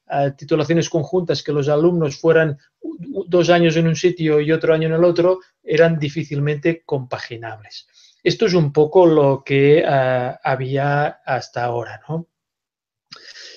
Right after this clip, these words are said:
Bien, ¿qué, qué más, eh, cuestiones? Esto es, eh, así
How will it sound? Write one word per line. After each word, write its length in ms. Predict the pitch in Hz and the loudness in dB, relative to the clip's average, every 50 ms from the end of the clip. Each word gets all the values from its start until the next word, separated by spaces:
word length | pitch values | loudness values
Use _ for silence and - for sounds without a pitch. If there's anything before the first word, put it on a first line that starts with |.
| - _ _ | -20 _ _
Bien, 360 | - 170 170 151 143 127 127 - _ _ _ _ - | 0 2 2 4 2 0 -4 -8 _ _ _ _ 0
¿qué, 440 | - 214 233 247 - - - _ _ _ - 508 - _ _ _ _ _ _ _ _ _ _ | 2 4 4 4 2 0 -6 _ _ _ -18 -18 -18 _ _ _ _ _ _ _ _ _ _
qué 140 | - 220 226 | 2 2 2
más, 720 | 226 220 208 202 190 185 156 - - - - - _ _ _ _ _ _ _ _ _ _ _ _ - - - | 4 4 4 4 4 4 4 2 2 -2 -4 -8 _ _ _ _ _ _ _ _ _ _ _ _ -18 -6 0
eh, 420 | - 180 165 160 160 160 160 160 - - _ _ - - - | 4 6 6 8 8 6 6 4 0 -14 _ _ -20 -20 -6
cuestiones? 680 | - - 180 165 160 - 170 151 143 139 135 120 - | 0 0 0 0 0 0 -2 0 0 0 -2 -4 -4
Esto 380 | - - 196 180 - - 240 220 | -4 -2 -2 -2 0 0 0 0
es, 180 | 185 - - - - - _ _ _ _ _ _ - | 0 -2 -6 -18 -20 -20 _ _ _ _ _ _ -4
eh, 400 | - 151 151 147 147 147 143 143 285 | 0 0 2 2 2 0 0 -2 -4
así 480 | 233 143 - - 175 170 - _ _ | -4 -4 0 0 -2 -2 -2 _ _